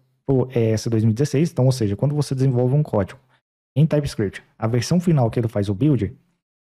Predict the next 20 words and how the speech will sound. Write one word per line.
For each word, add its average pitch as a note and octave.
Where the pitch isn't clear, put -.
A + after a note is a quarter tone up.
é A2+
pra -
versão C3+
do A#2
ECMAScript B2+
dois C3+
mil C3
e -
dezesseis. C3+
Se -
eu E3
quiser D#3
passar D3+
da C#3
versão, C3+
você -
pode A#2
deletar A2+
aqui, F#3+
ó, C#3+